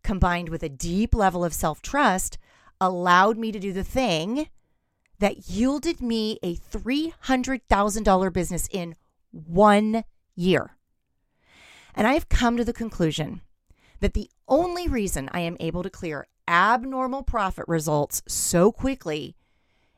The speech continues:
is because I face risk and I move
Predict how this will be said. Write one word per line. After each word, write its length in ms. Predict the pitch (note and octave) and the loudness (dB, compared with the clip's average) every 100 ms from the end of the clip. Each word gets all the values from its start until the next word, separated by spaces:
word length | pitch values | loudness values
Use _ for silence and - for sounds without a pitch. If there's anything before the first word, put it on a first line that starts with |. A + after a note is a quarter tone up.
| _ | _
is 200 | A3 G#3 | 2 2
because 640 | - G3+ G#3+ F3+ D#3+ D#3 - - _ _ | 0 0 2 2 2 -2 -8 -12 _ _
I 440 | E3 D#3+ E3+ G#3 B3 | 4 6 6 2 -2
face 600 | - - F3+ E3+ A#3+ - | -14 -4 0 2 0 -2
risk 460 | E3+ D3+ A3+ - - - _ _ _ _ _ _ - | -2 0 0 -4 -12 -20 _ _ _ _ _ _ -2
and 220 | F#3 E3+ - | -2 -2 -2
I 200 | E3+ F3 | -2 -2
move 640 | E3+ F3 F#3 F#3+ G#3 - | -6 -4 2 2 0 -6